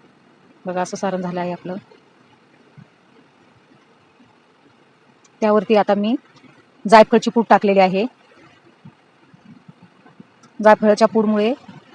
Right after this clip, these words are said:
खूप छान आपलं सारण तयार झालेलं आहे, खूप छान वास सुटलेला आहे.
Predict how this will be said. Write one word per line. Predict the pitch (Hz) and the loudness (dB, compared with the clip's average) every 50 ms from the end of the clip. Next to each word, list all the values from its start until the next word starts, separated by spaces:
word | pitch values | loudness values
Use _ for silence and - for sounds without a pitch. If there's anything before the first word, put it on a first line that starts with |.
| - - | -12 -4
खूप | - 233 220 - - | -4 -4 -4 -2 0
छान | 233 220 226 220 220 214 - - - - | 0 2 2 0 -2 -4 -6 -10 -14 -12
आपलं | - - 226 | -6 -4 -2
सारण | 214 - 220 214 208 202 | 2 2 2 2 4 2
तयार | 220 208 208 208 | 2 2 2 0
झालेलं | 208 208 196 202 196 | -2 -2 0 0 0
आहे, | 196 196 202 - - | 0 0 -2 -6 -8
खूप | - 233 - - | -14 -12 -8 -4
छान | 226 208 | -2 0
वास | 208 208 202 - | 0 0 0 -2
सुटलेला | - - 202 196 196 196 | -6 -6 -4 -2 -2 -2
आहे. | 190 180 185 | -2 -2 -4